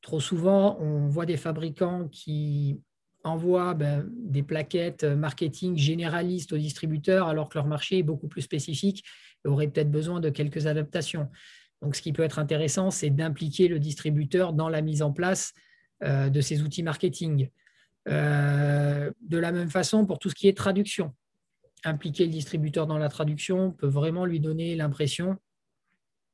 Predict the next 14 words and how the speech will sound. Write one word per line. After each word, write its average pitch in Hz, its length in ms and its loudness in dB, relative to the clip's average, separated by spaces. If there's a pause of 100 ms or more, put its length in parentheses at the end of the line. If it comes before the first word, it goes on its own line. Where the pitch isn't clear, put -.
(720)
euh, 143 100 4
de 147 160 6
jouer 175 300 8
un 170 160 2
rôle, 180 440 6 (140)
euh, 135 640 2 (440)
dans 147 220 0
la 165 120 0
société. 156 580 0
Et 139 40 0
ça, 156 160 -2
c'est 147 160 -2
très 147 260 -2
intéressant. 147 520 -2